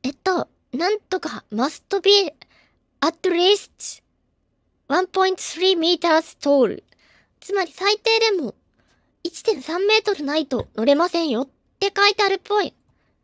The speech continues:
で、この人よりも高くないとダメってことかな。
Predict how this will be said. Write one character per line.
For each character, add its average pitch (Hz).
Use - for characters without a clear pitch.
で、 277
こ 339
の 427
人 440
よ 440
り 392
も 320
高 311
く 330
な 320
い 311
と -
ダ 277
メ 285
っ -
て -
こ 285
と 277
か 254
な。 294